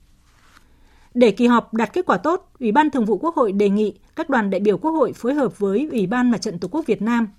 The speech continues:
các tỉnh thành trực thuộc Trung ương có cách thức phù hợp để đại biểu Quốc hội tiếp xúc cử tri, thu thập ý kiến, kiến nghị của cử tri và gửi báo cáo tổng hợp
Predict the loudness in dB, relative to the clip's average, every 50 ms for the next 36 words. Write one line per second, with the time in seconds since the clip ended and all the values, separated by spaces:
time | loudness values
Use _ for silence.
0 | _ -10 -4 -4 -4 -4 -4 -2 -2 0 0 -2 -4 -4 -4 -2 -2 -2 -4 -4
1 | -6 -8 -4 -2 -4 -4 -4 -4 -2 0 2 4 4 4 2 0 -2 -6 -18 -20
2 | -20 -20 _ _ 0 0 2 2 2 0 -2 -4 -4 -6 -6 -6 -2 -2 -2 -2
3 | -2 0 4 4 6 6 4 2 0 -6 _ _ _ _ 2 2 2 2 2 2
4 | 2 2 2 2 0 0 2 2 0 0 -2 -6 -8 -6 -2 -4 -4 -2 0 0
5 | -2 0 0 0 0 0 0 -2 -4 _ _ _ _ _ -2 0 0 0 -2 -2
6 | -2 -4 -2 2 4 4 4 4 2 -2 -6 -16 -20 _ _ 4 6 6 6 4
7 | 2 0 0 -2 -4 -2 0 -2 -2 0 0 0 0 0 0 -4 _ _ _ -4
8 | -2 0 2 2 2 0 -2 -4 -2 -2 -2 -2 -2 -2 -2 0 0 0 0 -2